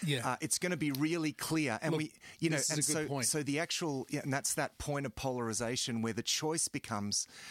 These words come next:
Speaker 2: really clear. It's not gonna be, "Oh, is this, you know, is this wrong or is this right?" Or no, it'll just be, it'll be clear at
Speaker 1: Okay,
Speaker 2: that
Speaker 1: so
Speaker 2: point.
Speaker 1: let me play the role of, of someone who's, who's struggling with this.
Speaker 2: Yeah.
Speaker 1: They'll say, they'll say, "But Matthew, it says, you know, in, in, in the Bible that,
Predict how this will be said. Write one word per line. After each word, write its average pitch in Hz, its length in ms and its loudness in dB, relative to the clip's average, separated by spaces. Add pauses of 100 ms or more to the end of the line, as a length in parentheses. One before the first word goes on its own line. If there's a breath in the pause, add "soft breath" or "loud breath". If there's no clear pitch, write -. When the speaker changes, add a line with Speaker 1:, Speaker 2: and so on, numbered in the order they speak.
(200 loud breath)
Speaker 2:
really 131 400 2
clear. 120 360 0
It's - 180 0
not 131 140 -2
gonna 139 120 -2
be, 120 220 0
"Oh, 135 260 0
is 127 200 2
this, - 360 0 (540 loud breath)
you 147 100 0
know, 131 160 0
is 135 140 0
this - 260 0
wrong 175 460 0
or 110 120 0
is 107 120 0
this 160 180 0
right?" 147 400 -2
Or 135 160 -2
no, 147 180 2
it'll 160 180 0
just 165 220 0
be, 135 220 0
it'll 143 160 0
be 120 140 0
clear 127 380 0 (120)
at - 40 0
Speaker 1:
Okay, 165 160 2
Speaker 2:
that 160 120 0
Speaker 1:
so 196 120 4
Speaker 2:
point. 185 40 2
Speaker 1:
let 196 80 0
me 202 80 0
play 185 240 0
the 160 100 2
role 147 380 2
of, 123 140 -4
of 131 180 0
someone 135 300 2
who's, 127 180 0
who's 131 260 0
struggling 208 440 2
with 120 160 0
this. 117 140 2
Speaker 2:
Yeah. 117 60 4
Speaker 1:
They'll 143 200 0
say, 165 220 0
they'll 156 180 2
say, 156 160 2
"But 151 140 -2
Matthew, 170 340 0
it 151 80 -2
says, 185 640 2 (100)
you 151 180 2
know, 127 220 2
in, 139 240 0
in, 123 420 -2
in 139 120 0
the 123 60 0
Bible 131 400 0
that, 123 200 -2